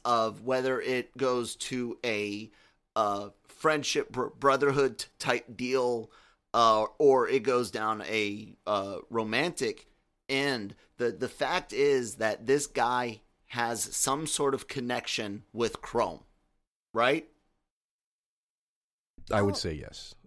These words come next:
Speaker 3: Oh.
Speaker 2: Uh, in terms of, um, p-, personally, I think he has shown, um, he did not have to say what he said.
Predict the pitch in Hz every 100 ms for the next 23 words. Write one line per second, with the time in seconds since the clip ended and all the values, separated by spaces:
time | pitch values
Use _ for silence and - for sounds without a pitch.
0 | - - 98 254 104 - 110 101 104 92
1 | 87 87 90 87 82 76 - 143 - 131
2 | - 101 92 90 92 98 90 - _ _
3 | _ _ _ _ _ - 104 104 98 95
4 | - - 104 101 98 95 92 85 85 85
5 | 82 78 76 76 - _ _ _ _ 165
6 | - - _ _ - - 117 104 101 101
7 | 98 - - - 82 78 73 - - -
8 | 73 - - -